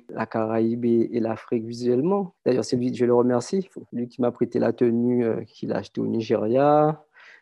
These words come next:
J'ai un chapeau du Sénégal, euh, des Pearls. Mon pendentif est un logo Adinkra, euh, créé par, euh, la créatrice Eloquence, qui fait des bijoux en argent. Tout ça, c'est, euh, une espèce de mélange de, de culture d'Afrique de l'Ouest, vu qu'on sait pas vraiment de quel pays on vient, donc c'est très bien comme ça.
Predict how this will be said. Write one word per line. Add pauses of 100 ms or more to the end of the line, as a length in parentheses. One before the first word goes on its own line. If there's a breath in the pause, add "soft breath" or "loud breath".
(120)
J'ai
un
chapeau
du
Sénégal,
euh,
des
Pearls.
Mon
pendentif
est
un
logo
Adinkra,
euh, (400 soft breath)
créé
par,
euh, (360)
la
créatrice
Eloquence,
qui
fait
des
bijoux
en
argent.
Tout
ça,
c'est,
euh, (240)
une
espèce
de
mélange
de,
de
culture
d'Afrique
de
l'Ouest,
vu
qu'on
sait
pas
vraiment
de
quel
pays
on
vient,
donc
c'est
très
bien
comme
ça.